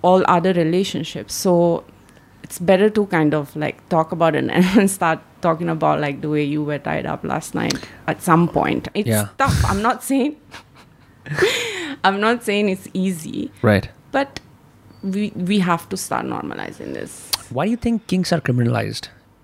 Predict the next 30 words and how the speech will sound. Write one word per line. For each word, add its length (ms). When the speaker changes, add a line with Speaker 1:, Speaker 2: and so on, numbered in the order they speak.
Speaker 2:
um, 380
universally, 560
except 260
for, 100
like, 160
maybe 500
places 360
where, 540
you 80
know, 260
professional 400
sex 340
work 320
or, 120
like, 160
spaces 440
where 120
you 80
can 260
actually 300
go 180
and 220
engage 400
in 120
figuring 280
out 120
what 100
you 80
want 240
sexually? 460